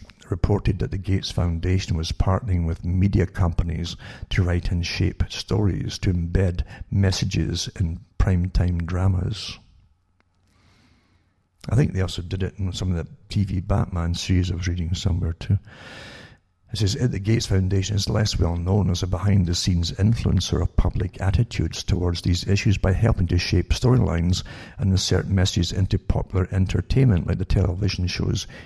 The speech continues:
E R, Law and Order, S V U, and Private Practice." The Foundation's message on H I V prevention, surgical safety, and the spread of infectious diseases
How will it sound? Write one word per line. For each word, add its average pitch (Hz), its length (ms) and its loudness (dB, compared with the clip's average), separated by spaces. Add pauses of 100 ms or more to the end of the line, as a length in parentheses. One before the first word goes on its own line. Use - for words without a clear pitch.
E 120 160 4
R, 87 380 2
Law 101 240 4
and 85 100 2
Order, 95 560 2 (200)
S 110 240 2
V - 100 0
U, 87 400 4
and 87 200 0
Private 90 420 0
Practice." - 720 -2 (720)
The 104 100 0
Foundation's 95 680 2
message 87 440 0
on 90 220 -2
H 87 280 2
I 87 180 2
V 87 160 0
prevention, 98 760 0
surgical 87 480 0
safety, - 460 0
and 90 120 -2
the 85 80 0
spread - 360 2
of 87 80 2
infectious - 540 -2
diseases 110 580 2